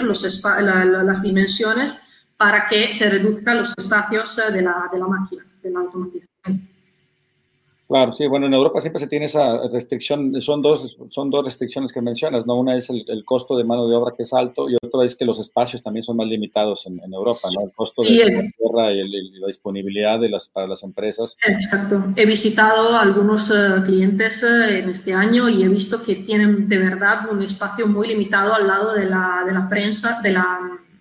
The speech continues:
Speaker 1: de la injection molding, por, eh, pa-, para poner la máquina que, que, que haga todo el, eh, el proceso automatizado. O sea, se,
Speaker 2: Claro.
Speaker 1: se
Speaker 2: Entonces
Speaker 1: pone complicado si tenemos también el robot grande, digamos.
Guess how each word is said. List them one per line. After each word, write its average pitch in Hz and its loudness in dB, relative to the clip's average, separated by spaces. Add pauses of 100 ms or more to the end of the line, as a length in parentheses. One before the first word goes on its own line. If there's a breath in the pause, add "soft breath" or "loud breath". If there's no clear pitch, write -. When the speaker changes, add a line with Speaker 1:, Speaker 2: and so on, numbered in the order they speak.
(300)
Speaker 1:
de 202 -2
la 190 6
injection 202 4
molding, 226 2 (540 loud breath)
por, 202 4
eh, 196 4 (260)
pa-, - -6
para 202 4
poner 196 2
la 202 2
máquina 202 0
que, 190 0
que, 185 -4
que 196 -2
haga 185 0
todo 196 2
el, 196 6
eh, 180 -2 (400)
el 208 0
proceso 196 -2
automatizado. 180 -4 (520)
O - -16
sea, 190 -4
se, 180 -2 (1120)
Speaker 2:
Claro. 95 -2 (360)
Speaker 1:
se - -4
Speaker 2:
Entonces 247 4
Speaker 1:
pone 240 0
complicado 220 2
si 208 2
tenemos 196 6
también 190 6
el 196 2
robot 180 0
grande, 175 -10
digamos. 175 -16